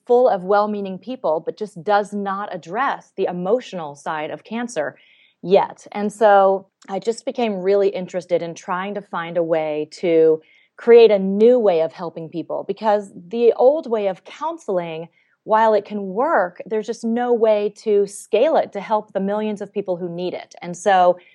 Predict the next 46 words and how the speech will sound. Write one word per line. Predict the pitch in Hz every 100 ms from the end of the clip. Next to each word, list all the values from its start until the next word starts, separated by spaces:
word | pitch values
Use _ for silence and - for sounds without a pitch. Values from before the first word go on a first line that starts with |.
| _ _
what | 214 220
we've | 220 208
created | - 214 202
with | 180 185
Reimagine | 175 180 185 196 214 180 170
is | 165
a | 175
whole | _ 202 190 190 180
different | 185 196 165
way | 175 165 160 165 -
of | 170 160 160 - _ _ _
using | 170 226 240 196 175
technology | 175 175 185 185 190 196 175 160 147 143 -
to | 160
bring | 147 170 190 165 156 156 - _ _ -
an | 190
evidence-based | 202 220 226 185 185 175 175
program | 226 214 190 175 170
right | 156 208 214
into | 214
people's | 202 196 180
homes. | - 160 131 123 -
So | 190
they | 185
don't | 208 196
have | 185 175 -
to | - 170 165 160 - -
even | 190 196 175
really | 170 180
get | 156 170
out | 165
of | 170
their | 160
jammies | 147 170 170 151 151
if | 160
they | 165
don't | 156 143
feel | 185 165
like | 151 -
it, | -
but |
they | -
can | 160 170
get | 165 -
real | 165 190 185 180
help | - 139 143